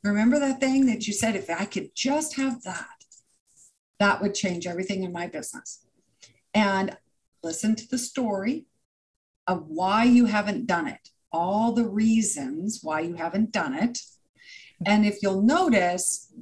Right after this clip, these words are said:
most of those are pretty limiting, right? "I can't because, well, this might happen," or there's fear. There's usually not nearly enough, um, justification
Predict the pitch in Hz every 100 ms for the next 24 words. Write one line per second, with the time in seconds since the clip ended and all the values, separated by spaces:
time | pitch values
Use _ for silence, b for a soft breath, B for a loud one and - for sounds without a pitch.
0 | - - 208 269 370 - 311 240 233 226
1 | 208 190 - 214 208 190 180 190 190 -
2 | - 135 - - _ - _ _ 165 190
3 | - - 175 - 226 214 208 214 - 320
4 | - 214 202 202 196 190 190 - B B
5 | - 160 226 226 202 196 214 - 196 196
6 | 208 196 196 190 190 - - - - -
7 | - - 247 240 233 226 220 208 B B
8 | B 175 180 165 160 156 180 202 247 240
9 | 240 220 208 202 190 180 180 - 185 185
10 | 190 202 - 185 196 220 226 226 196 180
11 | 180 175 170 - - - 170 165 165 -
12 | - - 233 - 214 - - 175 160 117